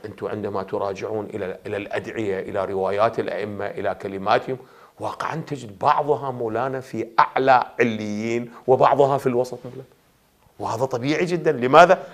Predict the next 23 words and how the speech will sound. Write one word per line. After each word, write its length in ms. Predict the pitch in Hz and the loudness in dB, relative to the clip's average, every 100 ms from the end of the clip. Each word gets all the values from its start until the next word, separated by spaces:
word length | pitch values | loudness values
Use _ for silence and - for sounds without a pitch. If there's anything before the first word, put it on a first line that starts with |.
| - | -4
لأن 100 | 117 | 4
هذا 220 | 123 185 | 10 10
مرتبته، 600 | 196 180 160 165 190 233 | 12 10 8 8 8 10
ده 100 | 190 | 12
يتكلم 380 | 214 - 196 190 | 12 10 8 8
عن 180 | 180 196 | 8 6
مرتبته 540 | 214 247 214 208 180 | 4 4 0 0 -2
هو. 180 | 180 190 - _ _ _ _ _ _ _ _ _ _ _ _ _ _ _ _ _ _ _ _ _ _ _ - - | -2 -4 -10 _ _ _ _ _ _ _ _ _ _ _ _ _ _ _ _ _ _ _ _ _ _ _ -20 -2
لا 360 | 156 190 262 302 | 10 12 12 12
أقول 280 | - 349 330 | 12 12 12
يتناقضون، 1000 | 320 311 311 311 302 302 311 302 302 254 | 12 12 12 12 12 12 12 12 12 12
لا، 200 | 240 269 | 12 12
لا، 360 | 269 254 214 | 12 12 12
قد 200 | - 262 | 12 12
أنا 220 | 262 294 | 12 12
وأنت 380 | 311 294 302 302 | 12 12 12 12
نت-، 320 | 302 269 277 | 12 12 10
نفهم 360 | 240 285 226 285 | 12 12 12 10
شنو، 320 | 254 311 180 - - - _ _ _ _ _ - _ - - | 12 12 12 10 -10 -20 _ _ _ _ _ -20 _ -6 10
ولكن 320 | 190 208 214 | 12 12 10
هذه 140 | 202 190 | 10 12
ليس 180 | 220 | 12
تناقضاً. 580 | 254 254 269 - 247 202 | 10 10 8 6 2 -4